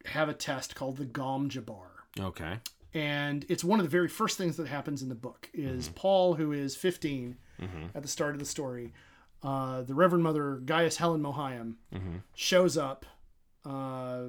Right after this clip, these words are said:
Speaker 1: the, the whole household is in preparation to make the move from Caladan to Arrakis. So the whole place is a mess and everybody's running around. But in the middle of all that, Gaius Helen Mohiam,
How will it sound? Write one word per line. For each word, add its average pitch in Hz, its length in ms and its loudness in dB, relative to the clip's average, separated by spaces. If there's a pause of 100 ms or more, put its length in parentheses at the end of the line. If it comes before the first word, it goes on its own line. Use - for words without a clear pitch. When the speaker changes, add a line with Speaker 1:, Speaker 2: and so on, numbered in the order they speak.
(140)
Speaker 1:
the, 147 200 -4
the 139 140 -6
whole 208 240 6
household 175 540 4
is 143 180 -2
in 147 180 -2
preparation 151 580 2
to 143 80 -6
make 151 200 -4
the 156 60 -2
move 139 260 -4
from 156 220 -4
Caladan 139 560 -2
to - 100 -6
Arrakis. 120 480 -8
So - 220 -8
the 117 60 -12
whole 139 160 -2
place 127 340 -8
is 113 100 -12
a 113 40 -10
mess 117 340 -12
and 120 80 -14
everybody's 120 380 -10
running 123 240 -8
around. 104 260 -14 (460)
But 156 100 0
in 156 60 2
the 165 60 6
middle 262 200 12
of 180 80 8
all 180 160 10
that, 139 400 -2 (480)
Gaius 160 560 2
Helen 160 240 0
Mohiam, 135 540 -4